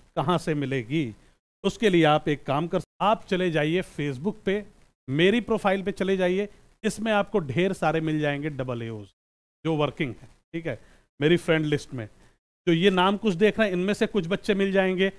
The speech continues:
या इसके अलावा जो पिछले बैचेस के हैं वो मिल जाएंगे, ठीक है। उनसे आप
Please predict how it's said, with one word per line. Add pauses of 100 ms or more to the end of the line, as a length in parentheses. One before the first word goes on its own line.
(260)
या
इसके
अलावा
जो
पिछले
बैचेस
के
हैं (400)
वो
मिल
जाएंगे, (200)
ठीक
है। (400)
उनसे
आप